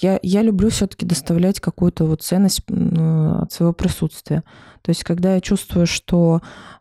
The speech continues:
э, ну, я максимально сделала все, что я могла, да, вот, э, и в целом без меня процессы идут,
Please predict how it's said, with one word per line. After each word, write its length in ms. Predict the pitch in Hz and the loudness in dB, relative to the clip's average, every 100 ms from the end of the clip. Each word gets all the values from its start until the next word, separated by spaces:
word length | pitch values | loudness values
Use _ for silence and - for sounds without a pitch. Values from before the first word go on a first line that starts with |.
| - | -4
э, 460 | 160 165 160 160 - | 0 2 2 0 0
ну, 220 | 180 175 | 0 2
я 140 | 165 | 2
максимально 500 | 175 170 190 190 175 | 2 2 2 2 4
сделала 340 | 170 180 175 170 | 2 2 2 2
все, 220 | - 185 | 0 -2
что 200 | - 170 | 0 0
я 100 | 165 | 2
могла, 460 | 165 165 185 262 330 _ - | 2 2 2 2 -2 _ -2
да, 340 | 170 196 240 - | 0 2 0 -2
вот, 200 | 180 165 _ _ _ - | -2 -4 _ _ _ 0
э, 360 | 170 165 165 - | 2 4 2 2
и 540 | 175 175 175 175 170 170 - - - | 0 2 4 4 2 0 -6 -18 -20
в 60 | |
целом 480 | - 202 202 180 170 | -6 -2 0 2 2
без 260 | 175 190 170 | 2 2 4
меня 520 | 180 180 180 156 156 - _ | 4 4 4 2 -2 -6 _
процессы 500 | - 170 - 180 - | -4 -2 -2 -2 -2
идут, 340 | 170 214 - | 0 0 -2